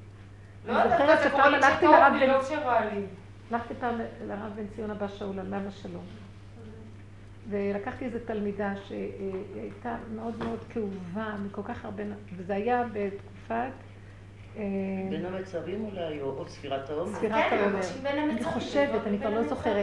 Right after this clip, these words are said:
Speaker 1: המצרים.
Speaker 2: ואמרתי לו שהיא מבקשת היתר, אה, לשמוע מוזיקה, כי היא... אז הוא אמר לי, "שתשמע, שתשמע, ש-, ש-, תשמע מוזיקה." אפילו בבין המצרים הם נותנים רשות. אנשים לא עומדים בזה.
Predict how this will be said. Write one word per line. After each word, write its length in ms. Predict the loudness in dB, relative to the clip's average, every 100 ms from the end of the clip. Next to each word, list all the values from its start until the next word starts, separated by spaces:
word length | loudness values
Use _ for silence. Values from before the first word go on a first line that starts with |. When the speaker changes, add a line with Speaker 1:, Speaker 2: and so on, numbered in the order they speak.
| 0
Speaker 1:
המצרים. 160 | -6 -8 -12 -14
Speaker 2:
ואמרתי 600 | -8 -6 -4 -6 -6 -4
לו 320 | -4 -2 -2 -4
שהיא 220 | -6 -6
מבקשת 520 | -8 -6 -6 -6 -8
היתר, 400 | -8 -4 -4 -2 -6 -10
אה, 120 | -8 -8
לשמוע 240 | -8 -8 -8
מוזיקה, 360 | -6 -6 -6 -8 -6
כי 220 | -8 -8 -10 -10
היא... 280 | -8 -8 -10 -10 -16 -16 -14
אז 120 | -10
הוא 80 | -10
אמר 100 | -10 -10
לי, 120 | -12
"שתשמע, 480 | -14 -14 -14 -12 -10 -10
שתשמע, 580 | -8 -8 -8 -10 -10 -10 -10
ש-, 80 | -14 -12
ש-, 40 | -12 -12 -14 -12 -10 -12 -14
תשמע 340 | -14 -10 -8 -6
מוזיקה." 400 | -6 -6 -10 -12 -14 -16 -16 -16 -16 -14 -10
אפילו 220 | -6 -6
בבין 240 | -4 -4
המצרים 460 | -4 -8 -8 -10 -8
הם 160 | -8 -8
נותנים 260 | -8 -10 -8
רשות. 240 | -10 -8 -10 -10 -14 -16 -16 -12 -4
אנשים 480 | -2 -2 0 0 0
לא 140 | -2 -2
עומדים 420 | -2 -2 -2 -2
בזה. 240 | -6 -8